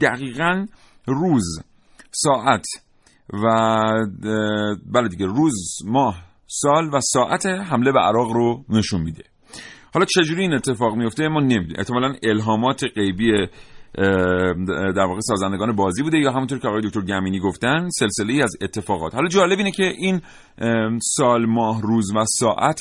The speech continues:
هی هم تکرار می‌شه توی بازی. یعنی شما می‌بینید که کی قراره که به عراق حمله بشه. این اتفاق سه چهار سال پیش از حملهٔ به عراق میفته. یا در مورد چند تا حادثهٔ بسیار بزرگ دیگر که در دنیا رخ داد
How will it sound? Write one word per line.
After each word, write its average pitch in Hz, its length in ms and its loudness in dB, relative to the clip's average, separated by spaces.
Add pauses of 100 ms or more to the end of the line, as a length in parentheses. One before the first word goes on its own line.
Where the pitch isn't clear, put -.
(180)
هی 147 120 4
هم 165 120 2
تکرار 120 580 0
می‌شه 82 340 -6
توی 82 100 -6
بازی. 80 300 -4
یعنی 82 120 -6
شما 90 220 -4
می‌بینید 98 340 -2
که 98 120 -6
کی 107 220 0
قراره - 320 -8
که - 140 -10
به - 140 -8 (400)
عراق 98 280 0
حمله 110 260 0
بشه. 165 220 -2
این 143 220 -2
اتفاق 120 340 -2
سه - 140 -6
چهار 110 200 -4
سال 123 240 -4
پیش 107 260 -4
از - 220 -12 (720)
حملهٔ 92 360 0
به 92 80 0
عراق 87 360 -2 (500)
میفته. 113 440 0 (480)
یا 220 280 4
در 185 160 2
مورد 170 260 0
چند 165 220 -2
تا 160 80 -2
حادثهٔ 120 320 0
بسیار 117 300 2
بزرگ 127 340 0
دیگر 104 260 0
که 98 120 -8
در 95 120 0
دنیا 90 280 -2
رخ 107 280 0
داد 87 340 -2